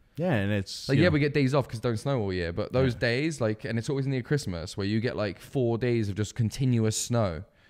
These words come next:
Speaker 1: Yeah.
Speaker 2: We're out nonstop from four in the morning till, like, nine at night
Speaker 1: Yeah.
Speaker 2: and back again.
Speaker 1: I imagine those days, you know, I, I imagine you have to break for food for a few minutes here and there, but there's probably not a lot of opportunity to sit down and rest. But I imagine, like, a hot, hot cup of coffee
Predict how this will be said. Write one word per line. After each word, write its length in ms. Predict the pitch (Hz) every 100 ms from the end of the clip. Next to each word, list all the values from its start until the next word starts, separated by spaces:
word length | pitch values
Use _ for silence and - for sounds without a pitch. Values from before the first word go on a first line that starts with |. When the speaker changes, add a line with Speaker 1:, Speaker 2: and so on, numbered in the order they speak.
| -
Speaker 1:
Yeah. 160 | 90 82
Speaker 2:
We're 160 | 120 135
out 240 | 135 113
nonstop 540 | 101 120 117 - 113 -
from 100 | 101
four 240 | - 131
in 60 | 127
the 80 | 127
morning 320 | 131 113 98
till, 140 | 110
like, 180 | 95 90
nine 260 | 104 107 107
at 60 |
night 300 | 107 101 87
Speaker 1:
Yeah. 140 | 98 92
Speaker 2:
and 200 | 73 92
back 220 | 107 104
again. 340 | 95 104 87 85 _ _ _ _ -
Speaker 1:
I 60 |
imagine 340 | 135 226 220 196
those 180 | 165 139
days, 520 | 135 123 110 101 -
you 100 | 107
know, 300 | 101 92 90 - 78 - - -
I, 160 | 80 - 87
I 100 | 113
imagine 340 | 131 139 110
you 60 | 113
have 100 | 104
to 80 | 104
break 400 | 87 104 104 -
for 140 | 95
food 340 | - 104 95
for 160 | - 92
a 40 |
few 220 | 90 101 95
minutes 520 | 92 90 - - 85
here 240 | - 107
and 140 | 95 92
there, 180 | 87 82
but 160 | 90
there's 140 | 98 -
probably 240 | 123 120
not 160 | 107 98
a 40 |
lot 200 | 98 95
of 60 | 92
opportunity 500 | 92 92 - 98 90
to 120 | 85
sit 240 | - 95 -
down 220 | 92 82
and 100 | 85
rest. 240 | 95 -
But 80 | 98
I 100 | 120
imagine, 440 | 131 123 117 101 92
like, 220 | 92 -
a 100 | 80
hot, 260 | 92 110 98
hot 400 | - 113 104 -
cup 260 | - 104 98
of 80 |
coffee 540 | - 107 98 - 87